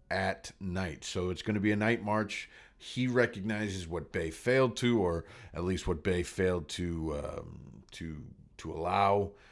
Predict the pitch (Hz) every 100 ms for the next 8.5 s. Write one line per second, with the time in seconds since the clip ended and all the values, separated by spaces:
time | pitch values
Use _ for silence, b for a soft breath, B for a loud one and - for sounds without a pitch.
0 | B - - 95 95 92 98 - 85 85
1 | 85 73 87 90 87 90 85 85 80 78
2 | 82 80 82 95 92 87 - 87 85 71
3 | 71 82 95 90 101 101 90 95 95 95
4 | 95 85 85 - B B 104 101 98 92
5 | 87 80 92 90 80 87 78 76 76 85
6 | 101 120 - - 113 101 127 131 117 117
7 | - 123 117 120 151 82 98 107 120 120
8 | 120 113 107 107